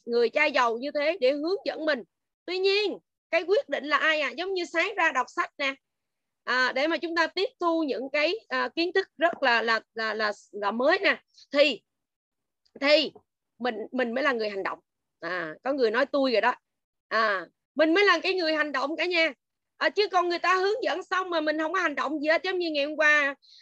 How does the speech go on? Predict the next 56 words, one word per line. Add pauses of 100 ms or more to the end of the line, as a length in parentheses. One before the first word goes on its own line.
(140)
viết (100)
kịch
bản
cuộc
đời
của
mình,
thì
ngày
hôm
nay
mình
lại
nhắc
lại
cả
nhà,
đó
là
đi
viết
kịch
bản
của
mình,
được
chưa?
Viết
kịch
bản
của
mình
đó, (360)
vô
trong
này
được
năn
nỉ
làm
luôn
nữa, (160)
à,
năn
nỉ
viết
kịch
bản
cho
cuộc,
cuộc
đời
của
mình
luôn
nữa.